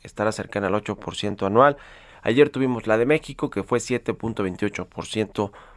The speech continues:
para el mes de febrero. Ya le decía, el me-, el dato más alto para el mismo mes desde el año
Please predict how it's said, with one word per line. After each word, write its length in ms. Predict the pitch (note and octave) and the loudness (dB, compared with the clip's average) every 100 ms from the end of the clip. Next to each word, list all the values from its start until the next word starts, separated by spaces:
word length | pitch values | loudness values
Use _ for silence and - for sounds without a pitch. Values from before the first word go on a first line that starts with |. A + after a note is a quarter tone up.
| - | -16
para 180 | - G2 | -6 -4
el 80 | G2 | 0
mes 200 | A2 G2+ | 0 -2
de 80 | F#2+ | -6
febrero. 540 | F#2+ F#2+ A#2+ B2+ C3 | -4 0 4 6 4
Ya 200 | A2 G#2+ | 4 4
le 140 | A2 | 2
decía, 460 | F#2+ - A2+ A#2 - | -2 0 4 4 4
el 200 | - F#2+ | -4 -2
me-, 280 | G2 G#2+ A2+ - F#2+ | 0 2 2 0 -2
el 240 | F#2+ F2 | -2 2
dato 260 | G#2 G#2+ A#2 | 2 2 0
más 300 | A2+ A2 G2+ | -2 0 0
alto 400 | A#2 G#2+ G#2+ - - - - _ _ | 0 0 -4 -4 -16 -20 -20 _ _
para 180 | F2+ F#2+ | -2 0
el 100 | G2 | 2
mismo 300 | A2 A#2 A2 | 0 -2 -2
mes 240 | G#2+ A2+ | 0 0
desde 440 | G#2+ G2 F#2+ G2+ - | 0 -2 -2 -4 -4
el 200 | F#2+ G2 | -4 0
año 360 | A2 A2+ A2 | 2 2 -2